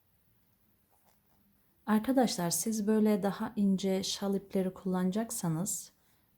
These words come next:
e, angora tarzında bu trabzanları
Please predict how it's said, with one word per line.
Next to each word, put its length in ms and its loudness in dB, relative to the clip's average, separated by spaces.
e, 40 -4
angora 480 2
tarzında 800 -4
bu 100 -2
trabzanları 1080 2